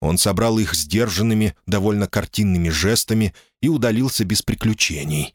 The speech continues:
«Она была печальна и глубоко одинока», — сказал Генри. И уже после понял, что выпалил это слишком торопливо. «Она была очень талантливой романисткой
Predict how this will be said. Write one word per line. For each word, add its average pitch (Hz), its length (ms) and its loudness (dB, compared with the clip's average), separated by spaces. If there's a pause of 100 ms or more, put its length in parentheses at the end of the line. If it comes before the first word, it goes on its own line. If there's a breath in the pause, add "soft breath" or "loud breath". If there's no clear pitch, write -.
(600)
«Она 76 260 0
была 82 220 2
печальна 87 760 0 (120)
и 90 100 -6
глубоко 80 440 0
одинока», — 82 640 -2 (180)
сказал 78 420 -2
Генри. 73 520 -4 (500)
И 90 100 0
уже 117 280 2
после 127 500 0
понял, 117 640 0
что - 280 -4
выпалил 90 520 0
это 87 180 -4
слишком 85 460 -2
торопливо. 76 720 -2 (840)
«Она 127 140 2
была 139 180 2
очень 143 380 0
талантливой 131 720 0
романисткой 135 720 0